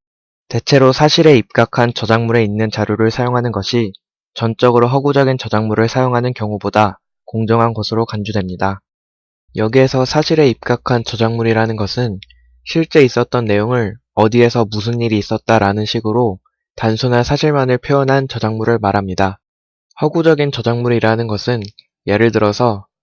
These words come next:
소설과 같이 실제가 아닌 것을 표현한 저작물을 말합니다.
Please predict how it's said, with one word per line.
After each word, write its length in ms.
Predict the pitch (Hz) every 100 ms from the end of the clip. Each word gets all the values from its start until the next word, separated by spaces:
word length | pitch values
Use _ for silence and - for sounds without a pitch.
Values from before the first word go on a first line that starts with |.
| _
소설과 480 | - 151 170 156 147
같이 420 | 131 - 127 123
실제가 480 | 123 151 - 139 131
아닌 200 | 107 110
것을 280 | 110 117 117
표현한 580 | 143 135 123 120 107 95
저작물을 500 | 110 110 113 110 117
말합니다. 680 | 107 101 98 92 95 92